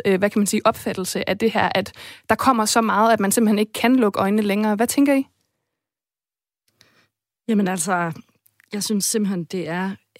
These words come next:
Speaker 2: en kæmpe gave, at vi nu endelig har fået sat, øh, sat skub i den her bevægelse her, takket være Sofie Linde. Det er helt fortjent, at hun vinder den der, øh, hun har vundet sådan en stor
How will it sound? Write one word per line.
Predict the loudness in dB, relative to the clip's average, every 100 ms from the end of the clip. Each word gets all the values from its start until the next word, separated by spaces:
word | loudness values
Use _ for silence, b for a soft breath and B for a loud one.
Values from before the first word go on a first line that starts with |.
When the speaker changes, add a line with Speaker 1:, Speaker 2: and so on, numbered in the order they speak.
| -14 -14 -10 -4
Speaker 2:
en | -4
kæmpe | -4 -4 -2 -2
gave, | -6 -8 -6 -8
at | -8
vi | -6
nu | -6 -6 -4
endelig | -4 -4
har | -6
fået | -8 -8 -6
sat, | -8 -8 -10 _ -12
øh, | -10 -10
sat | -8 -8
skub | -6 -6 -6
i |
den | -8 -8
her | -8 -8
bevægelse | -8 -6 -8 -8 -10
her, | -8
takket | -6 -6 -4 -2
være | -4 -6
Sofie | -8 -8
Linde. | -4 -4 -4
Det | -6
er | -4 -6 -10 _ _ _ _ _ -20 -16 -4
helt | -4 -4
fortjent, | -4 -2 -2
at | -2
hun | -2
vinder | -2 -4
den | -6 -4
der, | -4 -4 -6
øh, |
hun | -10 -16 B _
har | -8
vundet | -4 -6
sådan | -6
en | -8
stor | -4 -6